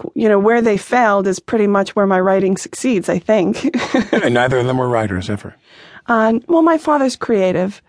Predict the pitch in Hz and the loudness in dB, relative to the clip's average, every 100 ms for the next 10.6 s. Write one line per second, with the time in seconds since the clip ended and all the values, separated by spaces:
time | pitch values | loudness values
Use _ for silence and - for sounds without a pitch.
0 | _ - _ - - 190 190 - 233 226 | _ -20 _ -12 -4 0 0 -2 -2 -2
1 | - - 262 247 233 - 202 185 180 185 | -6 -8 -2 0 0 0 0 2 2 2
2 | 180 180 - 190 - - 196 180 185 185 | 0 -2 -4 -8 -8 -4 -4 -2 -2 -2
3 | 180 190 220 226 208 - 185 175 175 - | -2 -2 0 0 0 -4 -4 -2 -4 -4
4 | 196 180 - 180 175 175 180 - - _ | -8 -6 -2 -2 0 0 0 -4 -16 _
5 | 151 160 143 143 131 123 123 117 - 139 | 0 2 0 2 2 2 0 -2 -4 -2
6 | 127 117 107 98 113 110 117 131 104 87 | 0 -2 -2 -2 -2 0 0 0 -2 -4
7 | - - 101 87 92 - _ - - 104 | -10 -6 -4 -4 -8 -12 _ -18 -4 -4
8 | 90 92 - - - - - _ _ _ | -4 -8 -12 -20 -20 -20 -20 _ _ _
9 | - 110 101 92 95 95 95 92 92 90 | -2 0 0 -4 -4 -2 -2 -2 -4 -4
10 | 87 90 90 92 95 | -2 -4 -4 -4 -6